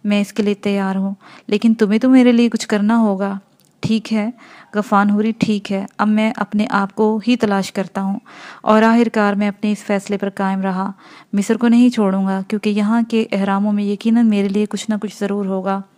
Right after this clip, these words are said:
अपना हिस्सा हासिल करने की कोशिश करूँगा और उसके बाद जो भी सूरत हाल होगी, मैं आज़ाद हूँ। और उसके बाद मैंने ज़ीशान, हमदानी और हीना वगैरह सबको नज़रअंदाज कर दिया और काहरा की तरफ चल पड़ा।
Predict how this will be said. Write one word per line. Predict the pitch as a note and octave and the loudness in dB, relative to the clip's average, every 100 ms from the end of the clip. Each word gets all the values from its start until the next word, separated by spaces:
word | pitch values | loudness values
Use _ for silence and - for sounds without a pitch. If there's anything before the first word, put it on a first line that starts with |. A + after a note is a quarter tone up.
| _ _ - - - - | _ _ -20 -20 -16 -2
अपना | A3 B3 | 0 4
हिस्सा | B3 B3+ - | 4 2 2
हासिल | B3 G#3 A3 | 0 0 -4
करने | G#3 G#3 G#3 | -4 -2 -2
की | G#3+ | -4
कोशिश | - G3+ G3+ - | -4 -4 -4 -6
करूँगा | G3 G3 G3 G3 G3 - - - | -4 -2 -4 -4 -8 -16 -20 -6
और | G3+ | -4
उसके | G3+ - G3 | -4 -4 -2
बाद | G3+ F#3+ | 0 0
जो | G#3 A3 | 0 0
भी | A3 | 0
सूरत | G#3+ G#3+ G3 | -2 -4 -2
हाल | G3+ G3 G3 | 0 0 0
होगी, | G3 G3+ G#3 B3 - _ - | 0 -2 -2 -4 -6 _ -8
मैं | G3 G3+ | -4 -2
आज़ाद | - F#3+ F#3+ F#3+ F#3+ | -2 0 2 0 0
हूँ। | G3 G3 - - - | -2 -4 -10 -20 -4
और | G#3+ A3 | 0 0
उसके | B3+ - G#3+ | 0 -2 -2
बाद | F#3+ F#3+ | 0 0
मैंने | G3 G3 F#3+ | 0 -2 -2
ज़ीशान, | F#3+ F#3+ G#3+ G3 G3 G3 G3 _ _ | -2 -2 0 0 2 -2 -6 _ _
हमदानी | - G#3 G3+ G3+ G3 G3 | 0 2 4 4 2 0
और | - G3+ | 0 0
हीना | G#3 G3+ G#3 | 2 2 2
वगैरह | G3+ G3 G3+ | 2 0 0
सबको | - G#3+ A3+ | -2 -2 0
नज़रअंदाज | G3+ F#3+ G3 F#3+ F#3+ F#3+ | 0 0 0 2 0 0
कर | - F#3+ | -2 -4
दिया | F3+ F#3+ F#3+ | -2 -2 -2
और | - G3 | -2 -2
काहरा | G3+ F#3+ F#3+ | 0 0 -2
की | G3 | -2
तरफ | G3 F#3 | -4 -4
चल | - G3 | -4 -6
पड़ा। | F#3+ F#3 F#3+ F#3+ | -2 -4 -4 -6